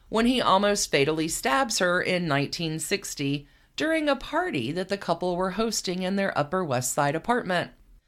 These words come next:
This party, actually, there was a reason for it. Unofficially, this was beginning Norman Mailer's New York mayoral campaign.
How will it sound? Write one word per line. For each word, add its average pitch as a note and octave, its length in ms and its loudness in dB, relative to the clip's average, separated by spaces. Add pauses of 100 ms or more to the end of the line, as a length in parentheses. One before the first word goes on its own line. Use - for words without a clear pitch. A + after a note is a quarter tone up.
(400)
This A#3 200 2
party, G4 420 2
actually, A#3 380 6
there B3 100 6
was E4 140 2
a G#4+ 60 0
reason F#3+ 380 -2
for D#3 240 2
it. C4+ 220 -2 (560)
Unofficially, G#3+ 920 0
this G3 300 -2
was G3+ 200 2
beginning A#3 720 -2
Norman G3+ 380 2
Mailer's F3 460 4
New D#3+ 260 0
York C#3+ 460 0
mayoral A#3 680 2
campaign. B2 800 -6